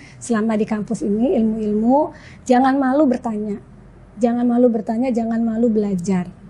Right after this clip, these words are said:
Pokoknya, eh, kalau kita nggak belajar, walaupun kita pintar, itu tetap kalau nggak dipraktekin nggak bisa gitu ya. Jadi saya sih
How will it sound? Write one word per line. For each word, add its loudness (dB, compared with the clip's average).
Pokoknya, -2
eh, 0
kalau 4
kita 0
nggak 0
belajar, 2
walaupun -2
kita -2
pintar, 4
itu 2
tetap -2
kalau 2
nggak 2
dipraktekin -2
nggak -4
bisa -12
gitu -12
ya. -6
Jadi -2
saya 2
sih 2